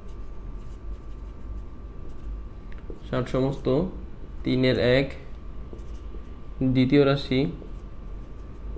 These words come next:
নয় সমস্ত দুইয়ের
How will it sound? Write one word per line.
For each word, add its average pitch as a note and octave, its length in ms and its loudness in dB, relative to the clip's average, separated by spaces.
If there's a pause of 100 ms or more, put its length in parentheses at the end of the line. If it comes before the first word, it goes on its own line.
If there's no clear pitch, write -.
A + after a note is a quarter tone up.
(3750)
নয় C3 200 4
সমস্ত C#3 320 2 (880)
দুইয়ের C3+ 280 8